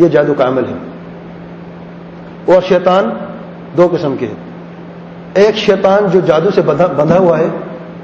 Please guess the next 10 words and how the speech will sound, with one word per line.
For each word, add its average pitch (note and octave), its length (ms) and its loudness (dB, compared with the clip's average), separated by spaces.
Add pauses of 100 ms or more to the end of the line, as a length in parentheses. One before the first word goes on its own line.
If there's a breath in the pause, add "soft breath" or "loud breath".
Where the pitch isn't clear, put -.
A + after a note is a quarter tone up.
(380)
وہ D3 100 6
انسان E3+ 300 4
کے E3 100 2
اندر D#3 240 4
ہے، F3 80 2
دوسرا E3 320 4 (320 loud breath)
انسان F#3 320 4
کا F#3 80 4
اپنا F3+ 180 2
قرین، D#3 340 0